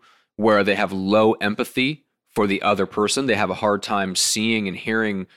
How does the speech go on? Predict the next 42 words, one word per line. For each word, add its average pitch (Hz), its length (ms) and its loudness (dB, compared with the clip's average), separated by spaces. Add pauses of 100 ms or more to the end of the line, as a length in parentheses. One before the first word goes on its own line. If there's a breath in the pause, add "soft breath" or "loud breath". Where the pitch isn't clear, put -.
(120)
how 107 220 2
they're 98 160 2
communicating 104 580 0
from 98 160 -2
the 92 140 -2
other 95 180 0
person's 92 480 -4
perspective. - 920 -4 (440 soft breath)
That's 107 280 0
a 156 40 -2
different 131 440 -2
thing, 113 320 -4 (400)
right? 98 180 2
If - 80 -4
you 135 80 2
have 143 180 0
a 127 120 4
low 120 440 4
E 113 200 0
Q, 87 340 -2
you 92 120 -2
have 95 100 -2
a 92 80 0
low 120 720 2 (420 soft breath)
empathy 101 680 0
for 98 260 -2
the 95 200 -2
other 110 240 2
person's 107 420 -2
perspective, 107 640 -2
you're 107 100 4
gonna, 98 320 0
you're 110 140 0
gonna 107 100 2
probably 127 380 0
come 107 200 -4
off 98 180 2
as 92 120 -6
not 98 220 0
a 87 40 -2
great 90 220 -2
communicator, 82 560 -8